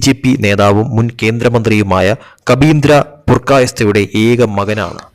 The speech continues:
അസമിലെ രണ്ട് രാജ്യസഭാ സീറ്റുകളിലേക്കുള്ള തെരഞ്ഞെടുപ്പാണ് ജൂൺ പത്തൊമ്പതിന് നടക്കുന്നത്. വോട്ടെണ്ണൽ അതേ ദിവസം തന്നെ നടക്കും.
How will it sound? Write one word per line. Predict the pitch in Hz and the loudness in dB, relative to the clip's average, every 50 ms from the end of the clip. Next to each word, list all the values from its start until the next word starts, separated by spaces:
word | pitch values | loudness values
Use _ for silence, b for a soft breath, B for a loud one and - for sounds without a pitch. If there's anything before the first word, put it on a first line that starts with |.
| - 110 | -6 -4
അസമിലെ | - - 175 170 170 160 156 160 156 170 131 113 117 | -2 0 2 2 2 2 2 2 0 -2 -2 0 0
രണ്ട് | 117 127 147 160 165 143 | 2 2 2 0 2 2
രാജ്യസഭാ | 127 120 123 127 127 - 131 123 131 123 | 2 2 2 0 -2 -2 0 0 0 0
സീറ്റുകളിലേക്കുള്ള | - 117 110 - 117 117 113 113 113 110 107 104 - 107 101 101 101 - - | 0 -2 -2 0 0 0 0 0 0 0 -2 -2 -2 -2 0 0 -2 -2 -2
തെരഞ്ഞെടുപ്പാണ് | 107 98 104 107 113 101 98 - 95 92 90 92 - - 107 101 | -4 -2 -2 -2 -2 -4 -4 -2 -2 -2 -2 -2 -6 -6 -4 -2
ജൂൺ | 107 113 110 104 | 0 0 0 0
പത്തൊമ്പതിന് | 107 101 - - 110 107 104 95 92 92 92 | -2 -2 -2 -2 -2 -2 -2 -2 -2 -2 -4
നടക്കുന്നത്. | 95 90 - - - 101 76 69 - - - B B B B - - | -4 -4 -4 -6 -6 -6 -6 -8 -10 -14 -20 B B B B 0 2
വോട്ടെണ്ണൽ | 110 131 127 - 143 135 135 131 - - - - - 107 | 2 2 2 2 0 0 0 -2 -2 -4 -6 -4 -2 0
അതേ | 107 123 131 147 135 123 | 0 2 2 2 2 2
ദിവസം | 110 117 120 - - 143 131 110 | 0 0 0 0 0 -2 0 -2
തന്നെ | 101 92 92 95 - - 95 | -2 -2 -4 -4 -4 -4 -4
നടക്കും. | 90 - - - - | -4 -4 -6 -8 -12